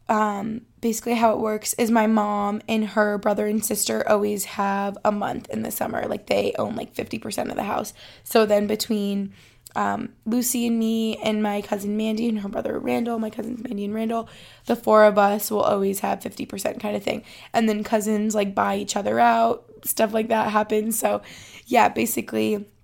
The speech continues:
this lake house is shared, um, between our family in that way. I don't know if you guys have, like, family cottages or anything like that that you share, but I don't know if that, I don't know why I said that, if that was, like, interesting, if you were,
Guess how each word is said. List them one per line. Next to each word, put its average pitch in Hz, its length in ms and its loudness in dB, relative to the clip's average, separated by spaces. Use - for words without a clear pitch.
this 233 180 -2
lake 202 140 -2
house 208 240 -4
is 208 180 -4
shared, 196 500 2
um, 196 400 -4
between - 280 -8
our 196 100 -8
family 196 580 -4
in 202 140 -4
that 196 180 -6
way. 196 180 -4
I 202 100 0
don't 208 120 -4
know 220 80 -2
if 233 100 -2
you 226 80 -2
guys 208 280 -2
have, 196 480 -6
like, 202 220 -8
family 226 320 -8
cottages - 560 -4
or 214 60 -6
anything 208 320 -4
like 208 140 -6
that 208 160 -4
that 214 80 -4
you 226 180 -2
share, 208 300 -2
but - 60 2
I - 40 6
don't 208 120 2
know 214 140 4
if 220 100 0
that, 220 380 2
I 254 120 2
don't 247 120 2
know 214 140 4
why 202 160 4
I 247 80 0
said - 180 -4
that, - 200 -4
if 220 80 -4
that - 240 -2
was, 226 120 -4
like, - 200 -6
interesting, 214 480 -2
if 196 180 -4
you 202 240 -2
were, 202 360 -4